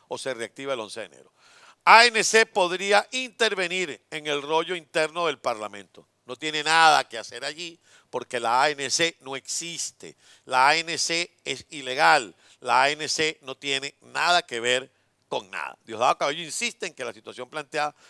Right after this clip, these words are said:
en el legislativo es un producto de un enfrentamiento entre opositores. Es decir, esta es la jugada del chavismo. Compra unos pseudo opositores o unos falsos opositores,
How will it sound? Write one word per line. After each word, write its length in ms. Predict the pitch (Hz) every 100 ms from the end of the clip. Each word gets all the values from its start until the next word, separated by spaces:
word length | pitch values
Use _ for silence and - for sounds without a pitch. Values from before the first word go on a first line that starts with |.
| -
en 120 | 160
el 120 | 196
legislativo 680 | 202 214 226 220 240 208 175 _ _
es 100 | 147
un 140 | 175
producto 420 | 165 175 165 - 165
de 60 |
un 80 | 151
enfrentamiento 600 | 160 151 131 117 117 143
entre 200 | 135 127
opositores. 680 | - 98 98 - 113 87 - - - _
Es 120 | 156 143
decir, 560 | 208 - 202 165 107 - _ _ _ _ _ _ _ -
esta 300 | 247 220 170
es 40 |
la 100 | 165
jugada 520 | 165 131 123 104 139 - _ _
del 200 | 110 101
chavismo. 460 | 92 69 60 _ _ _ _ _ _ _ _ _ _
Compra 480 | - 240 240 247 233
unos 320 | 185 190 208
pseudo 380 | - 208 202 202
opositores 760 | 196 190 185 208 - 202 160 131
o 60 |
unos 240 | 135 165 160
falsos 360 | 175 170 190
opositores, 800 | 185 190 196 - 202 151 151 -